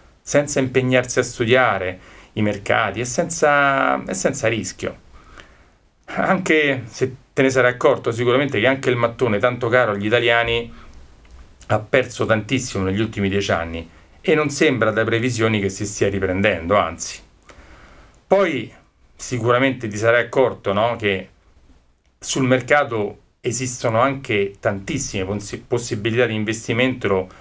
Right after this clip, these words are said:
di investimento e diversificazione oltre ai B T P. Io, quando parlo con le persone che mi chiedono una consulenza, spiego sempre i pro e i contro di ogni cosa, di ogni tipologia di investimento,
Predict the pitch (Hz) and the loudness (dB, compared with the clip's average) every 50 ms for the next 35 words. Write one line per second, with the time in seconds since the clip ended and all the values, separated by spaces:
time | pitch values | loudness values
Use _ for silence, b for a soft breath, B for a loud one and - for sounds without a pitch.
0 | B B B B B 107 104 104 101 - - 127 127 123 110 - 104 98 98 107 | B B B B B -4 -2 -2 -2 -2 0 0 0 0 0 -2 -4 -4 -2 -2
1 | 104 107 101 - - 107 101 104 104 110 104 - - 135 123 113 98 90 87 - | -2 -2 -2 -4 -6 -6 -4 -2 0 -2 -2 0 0 0 2 2 0 -2 -4 -8
2 | - _ - - 127 110 - - 95 92 87 95 92 - - 98 - - 117 98 | -12 _ -6 -2 -2 -2 -2 -2 -4 -2 -2 -4 -6 -4 -6 -6 -2 -2 -2 -2
3 | 95 - - - - - - - - - - B B B B B B B B B | -2 -4 -10 -20 -20 -20 -20 -20 -20 -20 -20 B B B B B B B B B
4 | B B B B B 185 208 196 139 101 95 85 - - - 110 113 117 127 123 | B B B B B 4 4 6 4 2 0 -6 -6 -2 -2 0 2 2 4 4
5 | 131 127 123 120 117 117 123 120 117 113 120 - - - - 143 135 123 113 107 | 4 2 2 0 0 0 2 2 2 0 0 0 -2 -2 0 0 2 2 2 0
6 | 104 104 - - - - 117 113 113 113 117 131 123 - 120 117 117 113 110 113 | 0 -2 -8 -10 -6 -2 -2 0 0 2 2 2 2 2 0 0 0 0 2 2
7 | 113 113 110 120 123 120 120 - 127 123 131 147 139 139 - 107 98 87 - - | 2 0 0 0 -4 -4 -4 -2 2 2 2 2 0 -2 -2 0 0 0 -2 -4
8 | - - - - - 113 110 104 117 117 139 139 135 131 - - 101 98 95 92 | -10 -16 -10 -4 -2 -2 0 0 0 0 2 0 0 0 -2 -2 -2 0 -2 -2
9 | - - - - - - 104 95 98 - 135 120 - - - - - - - - | -4 -8 -16 -18 -12 -10 -8 -4 0 0 2 2 0 -2 -10 -18 -20 -20 -20 -12
10 | - - 104 98 95 95 - - 107 95 95 95 - 107 98 90 92 95 98 98 | -6 -4 -4 -2 -2 0 0 0 0 0 -4 -6 -4 -4 -4 -2 -2 -2 -2 -2
11 | 95 98 - 113 101 92 90 - 87 85 98 104 107 107 104 101 95 98 120 104 | -4 -2 -2 0 0 0 0 -4 -6 -4 -2 -2 0 0 -2 -2 -4 -4 -2 -2
12 | 110 104 101 101 104 107 98 98 95 95 98 98 - - 107 98 90 87 - - | 0 0 0 0 0 0 0 0 0 -2 -2 -4 -4 -4 -2 -2 -2 -4 -4 -4
13 | - 90 82 | -4 -4 -4